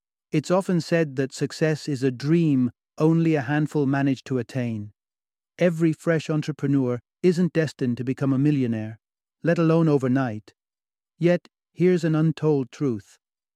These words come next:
The route to exceptional success doesn't have to be shrouded in mystery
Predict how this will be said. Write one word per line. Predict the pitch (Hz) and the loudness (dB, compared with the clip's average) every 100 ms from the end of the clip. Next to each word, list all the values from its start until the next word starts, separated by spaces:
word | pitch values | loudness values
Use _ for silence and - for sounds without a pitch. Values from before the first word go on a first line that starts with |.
| _ - | _ -6
The | 135 | 0
route | 156 190 - | 2 2 -2
to | - 156 | -4 -4
exceptional | - - 160 - 160 143 | -2 -6 -6 -2 -2 -2
success | 127 - 156 120 98 - _ _ _ _ - | -6 -6 -4 -4 -8 -18 _ _ _ _ -4
doesn't | 170 202 160 | -2 -2 -2
have | 160 - | -4 -4
to | 135 | -6
be | 135 | -6
shrouded | - 156 147 147 139 | -2 0 0 0 0
in | 135 151 | 0 0
mystery | 151 - 120 107 | -2 -8 -12 -12